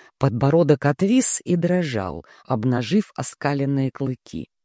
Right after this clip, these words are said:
Герцогу как будто не хватало воздуха, и лишь когда налетел новый порыв ветра, он глубоко и протяжно вдохнул его.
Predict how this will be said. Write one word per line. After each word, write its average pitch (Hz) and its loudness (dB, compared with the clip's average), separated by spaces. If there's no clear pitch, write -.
Герцогу 135 0
как 127 -4
будто 175 -4
не 175 2
хватало 175 -2
воздуха, 170 0
и 143 -4
лишь 196 0
когда 143 -2
налетел 143 0
новый 208 4
порыв 135 -4
ветра, 110 -8
он 139 -2
глубоко 151 2
и 127 0
протяжно 180 0
вдохнул 131 -2
его. 92 -10